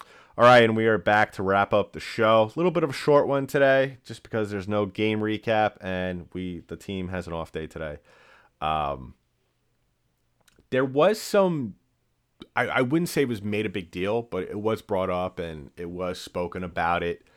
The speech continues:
enough through the grapevine to where I guess I have to bring it up, was the fact that the Lightning, I believe it was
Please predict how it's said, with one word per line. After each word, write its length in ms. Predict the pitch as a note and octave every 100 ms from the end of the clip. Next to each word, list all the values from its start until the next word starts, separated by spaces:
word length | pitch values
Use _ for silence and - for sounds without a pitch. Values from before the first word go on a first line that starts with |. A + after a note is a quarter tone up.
| _ _ - - - -
enough 840 | G#2 G2 G2+ G2+ A2 - - - - _ _ _ _ _ _ _
through 300 | - - G#2+
the 80 | G2
grapevine 720 | F#2+ F#2+ F#2+ G2 G2+ G2+ G2+ F#2+
to 120 | G2
where 300 | F#2+ F2+ -
I 140 | F2+
guess 260 | F#2+ G2 - -
I 180 | E2+
have 240 | F#2 F#2+ F#2
to 60 | F2
bring 220 | F#2 F2+
it 60 |
up, 300 | F2+ F2 - _ _ _ _ _ _ _ _
was 260 | A#2 C3 A#2+
the 100 | -
fact 440 | - B2 B2 -
that 440 | A#2+ A#2 A#2 A2+ -
the 140 | A2+
Lightning, 800 | G2 G2+ G#2+ - A2 G#2+ G#2+ G#2 G2+ - -
I 160 | G2+
believe 880 | F#2+ - G#2 G2+ G2+ G#2+ G#2+ G#2 -
it 220 | F2+ -
was 1080 | F#2 F#2+ G2 F#2+ F#2 F#2 F2+ F2+ E2 - -